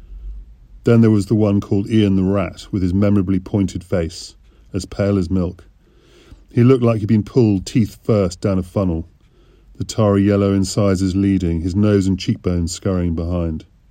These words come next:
There was Ninian, Nin,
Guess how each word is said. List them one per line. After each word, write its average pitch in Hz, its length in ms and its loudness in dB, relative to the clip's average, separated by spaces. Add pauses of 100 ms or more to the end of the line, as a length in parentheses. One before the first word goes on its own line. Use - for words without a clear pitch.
(1200)
There 104 100 4
was 95 120 2
Ninian, 98 520 4 (680)
Nin, 95 460 0